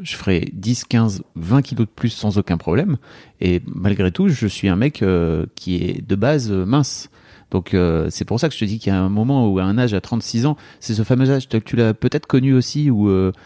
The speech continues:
à vingt-cinq, vingt-six ans, ton métabolisme, il, il arrête de,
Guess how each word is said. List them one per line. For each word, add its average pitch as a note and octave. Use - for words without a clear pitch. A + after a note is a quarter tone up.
à F#2+
vingt-cinq, A#2+
vingt-six A2
ans, D#3
ton G2
métabolisme, A2+
il, G#2+
il A2
arrête C3
de, G2